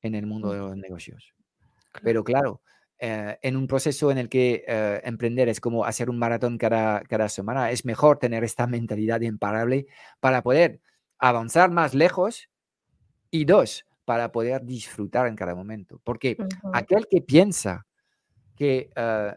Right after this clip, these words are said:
Speaker 1: eh, los fracasos son negativos, sufre todo el rato.
Speaker 2: Claro.
Speaker 1: Y el otro, visto desde fuera, los dos tienen la misma experiencia.
Speaker 2: Ujú.
Speaker 1: Ganan el mismo dinero,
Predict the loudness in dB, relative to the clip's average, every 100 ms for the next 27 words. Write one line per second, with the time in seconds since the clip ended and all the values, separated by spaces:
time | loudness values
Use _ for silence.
0 | -10 -8 -6 -8 -4 -4 0 0 -2 -6
1 | -6 -6 -2 -2 -2 -2 -2 -4 -6 -12
2 | -6 -4 -4 -6 -8 -8 -10 -12 -14 -16
3 | -18 _ _ _ _ -20 -20 -20 _ -2
4 | -2 4 8 10 12 10 8 6 2 _
5 | _ _ _ _ -4 -4 -2 -2 -2 -2
6 | -4 -4 -4 -4 -6 -10 _ -6 -4 0
7 | -2 0 -2 0 0 0 0 -2 -2 -2
8 | -2 -2 2 4 4 0 -8 -12 -18 _
9 | _ _ -6 -2 0 0 0 -4 _ _
10 | 2 6 6 6 4 2 2 4 4 4
11 | 0 -2 -4 -10